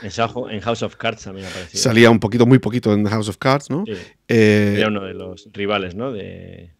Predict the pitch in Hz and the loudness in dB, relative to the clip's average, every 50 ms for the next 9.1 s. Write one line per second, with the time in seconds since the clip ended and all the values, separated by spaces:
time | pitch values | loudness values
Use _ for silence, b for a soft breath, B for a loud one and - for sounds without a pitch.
0 | _ _ _ _ _ - 98 92 87 87 95 92 92 - 120 135 151 139 - - | _ _ _ _ _ -18 -16 -14 -14 -12 -12 -10 -8 -6 -4 -2 -2 -4 -4 -6
1 | 120 110 - - 113 107 107 101 98 101 98 101 98 101 92 - 107 - - - | -8 -8 -6 -4 -4 -4 -4 -4 -6 -8 -6 -8 -8 -8 -10 -12 -14 -16 -18 -14
2 | - - 101 101 - 101 95 95 95 107 101 - 131 135 139 127 - - - - | -12 -10 -10 -8 -8 -10 -10 -10 -10 -10 -6 -4 -2 0 0 -2 -4 -6 -10 -10
3 | - - - - - - - - - 98 - 104 98 104 113 120 104 95 - 120 | -12 -14 -14 -16 -16 -14 -12 -10 -10 -6 -6 -6 -4 -2 0 -2 -2 -2 -4 -4
4 | 113 113 151 143 - - _ _ _ 151 147 123 135 147 156 160 180 185 180 170 | -6 -4 -6 -8 -8 -10 _ _ _ -2 0 2 2 2 2 2 0 -2 -2 -2
5 | - 143 135 - - - _ - 101 104 113 117 123 104 131 131 120 107 - 104 | -2 -4 -4 -4 -8 -16 _ -8 -6 -4 -4 -4 -4 -2 -2 -2 -2 -2 -4 -6
6 | 98 92 92 104 120 135 - - 156 151 156 - b b b b b b b b | -8 -6 -4 -4 -4 -4 -4 -2 -4 -4 -4 -6 b b b b b b b b
7 | b _ - 113 113 98 92 87 - 113 95 90 87 82 - - 95 101 92 110 | b _ -4 -2 -2 -2 -2 -4 -4 -6 -6 -6 -8 -14 -14 -14 -12 -10 -6 -6
8 | 104 101 98 107 131 160 156 - 190 202 185 - 127 95 95 95 117 156 190 214 | -4 -4 -4 -2 -2 -2 -2 -2 -2 -4 -4 -6 -8 -10 -6 -2 0 2 2 2
9 | 233 220 | 0 -2